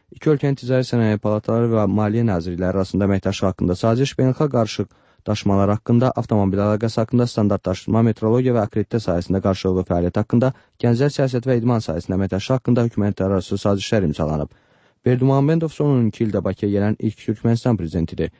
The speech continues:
Keçmiş prezident Sapar Murad Niyazovun vaxtında Bakı ilə Aşqabadın münasibətləri korlanmışdı. Berdimuhamedovun səfəri zamanı Bakıdakı Türkmənistan səfirliyinin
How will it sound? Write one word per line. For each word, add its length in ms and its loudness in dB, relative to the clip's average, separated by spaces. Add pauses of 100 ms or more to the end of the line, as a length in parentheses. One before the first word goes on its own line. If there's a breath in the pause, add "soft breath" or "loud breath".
(340 soft breath)
Keçmiş 400 0
prezident 260 0
Sapar 240 0
Murad 240 2
Niyazovun 400 0
vaxtında 360 0
Bakı 240 0
ilə 100 2
Aşqabadın 480 -2
münasibətləri 600 0 (260 soft breath)
korlanmışdı. 560 0 (580)
Berdimuhamedovun 640 0
səfəri 320 -4
zamanı 320 0
Bakıdakı 440 -4
Türkmənistan 440 0
səfirliyinin 400 0